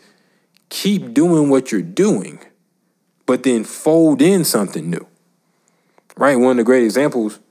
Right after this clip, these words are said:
I give is, is a few years ago when the Super Bowl was in Minnesota,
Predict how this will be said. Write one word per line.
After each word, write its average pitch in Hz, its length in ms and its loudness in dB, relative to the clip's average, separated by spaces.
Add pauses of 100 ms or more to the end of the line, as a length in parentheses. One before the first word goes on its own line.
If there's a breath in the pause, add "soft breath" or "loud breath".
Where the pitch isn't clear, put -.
(160)
I 139 180 -2
give 101 280 -2
is, 95 220 0
is 90 320 -6
a 98 100 -6
few 110 200 -2
years 143 240 4
ago 92 360 0 (560 soft breath)
when 107 120 -6
the 98 80 -2
Super 151 220 0
Bowl 120 160 4
was 110 140 0
in 104 140 0
Minnesota, 104 640 0